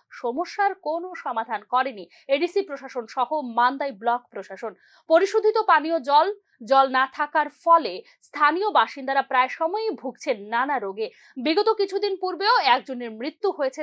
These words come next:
জলবাহিত রোগে আক্রান্ত হবার ফলে বলে জানিয়েছে স্থানীয় এলাকাবাসী।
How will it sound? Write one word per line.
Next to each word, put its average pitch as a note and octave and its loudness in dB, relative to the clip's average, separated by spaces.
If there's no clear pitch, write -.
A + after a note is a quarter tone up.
জলবাহিত B3 -4
রোগে A#3 -6
আক্রান্ত D#4 0
হবার F#3 -4
ফলে A3 -4
বলে A3 -2
জানিয়েছে D4 -4
স্থানীয় A3+ -4
এলাকাবাসী। G#3+ -4